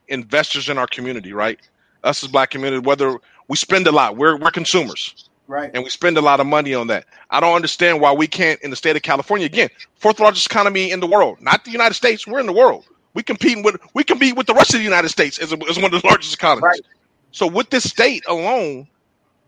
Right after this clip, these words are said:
Speaker 1: something like that, which is having so many Black folks and so much Latino folks and people with brown skin here, how come we don't have something like that to call our own,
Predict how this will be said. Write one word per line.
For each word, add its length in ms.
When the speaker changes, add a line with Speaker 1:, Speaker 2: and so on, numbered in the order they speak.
Speaker 1:
something 400
like 180
that, 180
which 140
is 180
having 240
so 160
many 160
Black 300
folks 320
and 80
so 140
much 160
Latino 340
folks 260
and 60
people 240
with 100
brown 280
skin 280
here, 320
how 140
come 160
we 120
don't 200
have 380
something 340
like 180
that 180
to 80
call 260
our 140
own, 280